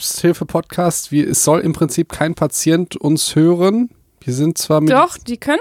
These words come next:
Speaker 2: uns ruhig hören, aber sollen nur nicht die Erwartung haben, dass sie dann danach, ähm, geheilt sind.
Speaker 1: Genau.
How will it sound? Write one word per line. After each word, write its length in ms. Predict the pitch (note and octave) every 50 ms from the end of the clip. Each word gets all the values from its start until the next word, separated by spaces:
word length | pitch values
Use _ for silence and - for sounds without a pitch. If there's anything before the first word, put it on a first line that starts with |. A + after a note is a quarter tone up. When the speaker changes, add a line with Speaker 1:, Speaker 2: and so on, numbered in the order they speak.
| C#5
Speaker 2:
uns 180 | A4 E4+ - -
ruhig 260 | B3 A#3+ A3 - -
hören, 300 | - A3 G#3 G#3 G3+ G#3+
aber 180 | - G#3+ A#3 A#3 G#3 G3+ G#3
sollen 320 | - B3 A#3+ B3 C4 B3+
nur 180 | B3 B3 B3+ G#3 - -
nicht 260 | B3 A#3+ B3 A#3 -
die 60 | B3+
Erwartung 520 | - B3 G#3+ A#3 B3 C4 - C4 B3+ B3+ G#3+
haben, 260 | B3 B3 A#3+ B3 B3
dass 180 | G#3+ A#3+ A3+ -
sie 140 | B3 A#3
dann 300 | G#3 A#3+ A#3+ A#3 A#3+ A#3+ - - - - - - - _
danach, 520 | - A#3 A#3 A#3 A#3+ A#3 A#3 A#3+ A#3 - -
ähm, 480 | - A#3+ A#3 A#3 A#3 A#3 A#3 A#3 A#3 A3+
geheilt 400 | - B3 A#3 C4+ C#4+ F4 F#4+ -
sind. 420 | - A3+ A3+ G#3 G#3 G3+ - - _ -
Speaker 1:
Genau. 340 | B3 C#3 B2+ C4+ F4+ A2